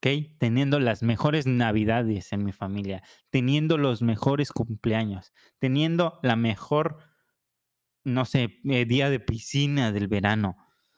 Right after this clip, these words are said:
O sea, cosas tan sencillas a veces, cosas tan sencillas.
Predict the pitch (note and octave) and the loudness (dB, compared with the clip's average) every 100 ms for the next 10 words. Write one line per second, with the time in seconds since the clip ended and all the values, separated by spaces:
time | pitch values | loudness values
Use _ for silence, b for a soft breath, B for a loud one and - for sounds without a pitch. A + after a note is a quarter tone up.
0 | b - A2+ B2+ A#2+ A2+ - _ _ _ | b -2 -2 0 0 0 -2 _ _ _
1 | _ _ - B2+ C#3 - A#2 G2 G#2 A#2 | _ _ -8 -6 -6 -4 -6 -4 -4 -2
2 | G#2+ A2+ G#2 F#2 F#2+ A#2 A#2 - _ _ | -2 -2 -4 -4 -4 -4 -4 -6 _ _
3 | _ _ _ _ A2+ A2 A2 A2+ G2 G2+ | _ _ _ _ -4 -2 -2 -2 -2 -2
4 | F#2 G2+ G2+ A2+ C3 | -2 0 0 -2 -4